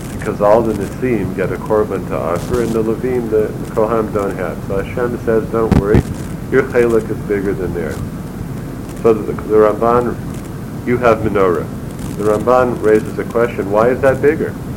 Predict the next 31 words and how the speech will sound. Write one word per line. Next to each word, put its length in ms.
Who 140
says 320
the 80
menorah 580
is 120
bigger 300
than 240
Karbanos? 540
And 220
he, 420
he 60
has 200
a, 60
a 160
couple 340
other 260
questions 440
on 180
that. 240
And 120
in 80
particular, 720
he 100
says, 340
well, 280
Karbanos 800
at 160
a 140
certain 280
point 300
stop. 380